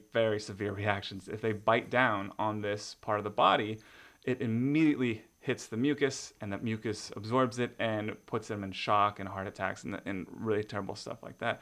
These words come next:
It's so powerful that, that people in Africa have been using this for millennia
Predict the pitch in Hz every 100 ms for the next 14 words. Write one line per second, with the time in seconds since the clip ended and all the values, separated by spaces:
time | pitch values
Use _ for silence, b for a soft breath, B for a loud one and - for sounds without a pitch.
0 | b b 127 220 180 151 120 113 107 107
1 | 110 98 - - 160 147 117 110 98 104
2 | 104 104 101 98 98 95 - b - 143
3 | 123 113 101 - 104 135 160 120 110